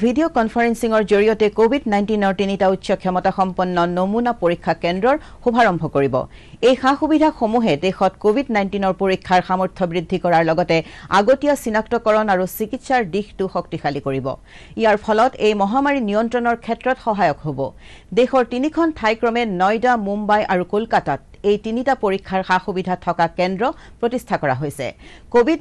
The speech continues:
মহামাৰীৰ আগতীয়া চিনাক্তকৰণ আৰু ইয়াৰ সংক্ৰমণত বাধা দিয়াৰ কাৰণে চৰকাৰে পৰীক্ষা কৰা, অনুসৰণ কৰা আৰু চিকিৎসা কৰাৰ কৌশল হাতত লৈছে। এই পৰীক্ষা কেন্দ্ৰকেইটাত এদিনতে দহ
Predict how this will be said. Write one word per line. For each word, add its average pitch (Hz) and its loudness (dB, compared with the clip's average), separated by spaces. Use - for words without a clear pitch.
মহামাৰীৰ 277 0
আগতীয়া 233 0
চিনাক্তকৰণ 220 0
আৰু 196 -2
ইয়াৰ 190 4
সংক্ৰমণত 220 -2
বাধা 180 2
দিয়াৰ 214 0
কাৰণে 175 0
চৰকাৰে 180 2
পৰীক্ষা 226 -2
কৰা, 240 4
অনুসৰণ 196 -2
কৰা 190 4
আৰু 180 2
চিকিৎসা 240 -6
কৰাৰ 165 2
কৌশল 156 -2
হাতত 170 -2
লৈছে। 135 -6
এই 240 4
পৰীক্ষা 262 2
কেন্দ্ৰকেইটাত 247 2
এদিনতে 220 0
দহ 220 6